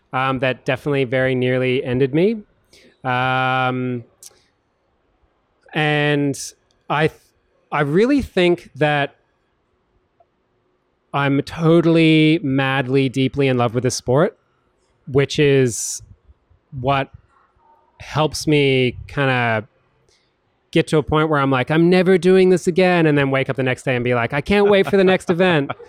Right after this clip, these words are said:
Speaker 1: You know, so, um, yeah, look, I, I don't have a great answer for that question. I think I'm lucky that I have some amazing people around me, um, and that I have some,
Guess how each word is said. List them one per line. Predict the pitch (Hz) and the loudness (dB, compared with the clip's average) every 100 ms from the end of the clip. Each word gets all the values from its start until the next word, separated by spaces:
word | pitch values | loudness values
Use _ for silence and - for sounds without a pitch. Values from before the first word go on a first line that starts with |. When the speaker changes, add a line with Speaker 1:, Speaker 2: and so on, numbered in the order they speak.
| 131 - - - 143 | -14 -12 -14 -14 -8
Speaker 1:
You | 135 | -4
know, | 123 127 | -2 -4
so, | - 151 143 143 139 131 156 - _ - | -2 0 2 2 2 2 -2 -12 _ -6
um, | 139 135 131 131 127 - 160 | -4 -2 -2 -4 -6 -6 -2
yeah, | 175 147 | -2 -2
look, | 147 160 | -2 -2
I, | 160 147 - _ | -4 -6 -12 _
I | 131 | -8
don't | 127 160 143 | -2 -2 -2
have | 147 | -2
a | 139 | -2
great | 143 135 | 0 0
answer | 127 - 127 | -2 -2 -4
for | - | -2
that | 113 | -6
question. | - 120 - 147 151 113 - - | -4 -6 -2 -2 -2 -12 -20 -8
I | 135 | -6
think | - 147 | -2 -2
I'm | 139 | -2
lucky | 135 143 143 156 151 151 | 0 0 0 0 2 2
that | 135 139 127 - _ _ - | 0 -2 -2 -6 _ _ -8
I | 123 | -4
have | 131 | -4
some | 135 | -4
amazing | 139 135 131 131 | -2 0 -2 -2
people | 135 139 147 | -6 -4 0
around | 151 160 | 0 2
me, | 175 180 180 - _ _ _ - | 2 2 0 -6 _ _ _ -6
um, | 127 127 127 127 131 | -2 -2 -2 -2 -4
and | 135 127 | -4 -4
that | 127 | -2
I | 123 | -2
have | 123 127 117 | -4 -4 -6
some, | - 127 123 123 | -4 -2 -2 -4